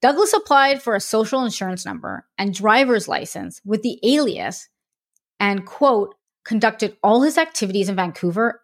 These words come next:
under the same name, Matthew Hartley," end quote. He also lied about having a science degree in order to get a job at a laboratory testing pesticides, herbicides, and organic compounds.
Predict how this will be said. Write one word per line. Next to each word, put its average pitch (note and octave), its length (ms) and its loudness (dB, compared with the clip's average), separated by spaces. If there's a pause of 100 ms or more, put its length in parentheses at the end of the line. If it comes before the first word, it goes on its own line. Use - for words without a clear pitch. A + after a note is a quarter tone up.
under G3+ 240 4
the A3 120 2
same F#3 560 -2 (380)
name, F3 440 2
Matthew F3+ 320 -2
Hartley," - 500 -2 (380)
end F3 180 -4
quote. - 320 -12 (800)
He - 120 2
also D#4+ 300 2
lied A#3 440 4
about G3+ 220 -2
having F#3+ 200 -2
a F3+ 60 -4
science A3+ 460 0
degree C#4 440 0
in G#3+ 120 -4
order G3+ 200 0
to F#3 80 -2
get F#3 120 0
a F3 40 0
job F#3+ 480 0
at E3+ 80 -2
a E3 60 -6
laboratory C#4+ 960 0
testing C4+ 460 -2
pesticides, A#3+ 680 0
herbicides, G3 640 -2
and F3 140 -6
organic E3 340 -6
compounds. C4 640 0